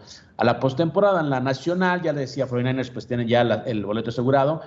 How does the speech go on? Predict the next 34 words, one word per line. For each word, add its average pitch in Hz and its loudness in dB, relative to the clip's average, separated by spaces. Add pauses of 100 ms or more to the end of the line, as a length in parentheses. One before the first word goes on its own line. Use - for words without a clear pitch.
(240)
Luego 139 2
vienen 143 2
también 135 0
ya 139 2
con 127 -4
amplias, 127 0
eh, 101 -4
posibilidades 123 2
de, 110 -4
de 104 -4
amarrar, 120 0
eh, 107 -2
los 104 -6
Cowboys 120 0
de 120 -2
Dallas, 147 0 (380)
eh, 107 0
los 107 -2
Leones 120 2
de 117 2
Detroit, 143 2 (480)
Bucaneros 131 2
de 123 2
Tampa 123 2
Bay, 151 0 (160)
las 123 -4
Águilas 156 0
de 143 0
Filadelfia, 143 2
que - 0
arrancaron 131 0
como 160 -4
el 127 -4
equipo... 151 0